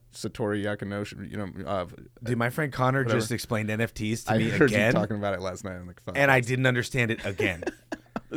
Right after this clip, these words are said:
Speaker 2: And he
Speaker 1: same.
Speaker 2: said all the same words or, and some new ones.
Speaker 1: Mm-hmm, mm-hmm.
Speaker 2: And I just looked at him, and Joe looked at him, and we were like, I was like, "All right, Joe, did you get it?" He's like, "No, I have no clue."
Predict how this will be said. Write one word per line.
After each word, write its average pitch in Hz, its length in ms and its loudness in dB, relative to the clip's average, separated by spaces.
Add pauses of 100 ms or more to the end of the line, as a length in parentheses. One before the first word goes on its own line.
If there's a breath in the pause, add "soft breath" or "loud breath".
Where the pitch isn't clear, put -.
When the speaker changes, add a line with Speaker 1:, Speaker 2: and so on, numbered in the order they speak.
Speaker 2:
And 151 80 0
he 147 80 2
Speaker 1:
same. 120 80 0
Speaker 2:
said 147 100 8
all 131 140 10
the 151 80 2
same 143 280 4
words 123 340 2
or, 123 80 0
and 113 240 -4
some 120 120 -4
new 107 140 0
ones. 95 320 -10 (180)
Speaker 1:
Mm-hmm, 117 280 -6 (280)
mm-hmm. 131 220 -6 (160)
Speaker 2:
And 127 100 0
I 123 80 4
just 107 160 -4
looked 120 200 -2
at 123 160 6
him, 135 100 4
and 107 100 -2
Joe 104 140 0
looked 123 240 0
at 135 100 2
him, 135 140 4
and 123 40 0
we 113 120 0
were 110 80 2
like, 95 300 -4 (1200 soft breath)
I 98 40 -8
was 101 100 -4
like, 113 100 2
"All 117 60 4
right, 127 140 4
Joe, 117 180 2
did 110 160 -4
you 120 80 0
get 131 160 8
it?" - 20 2
He's 151 80 0
like, 110 120 -2
"No, 120 100 2
I - 20 4
have 113 100 2
no 117 200 2
clue." 135 320 -4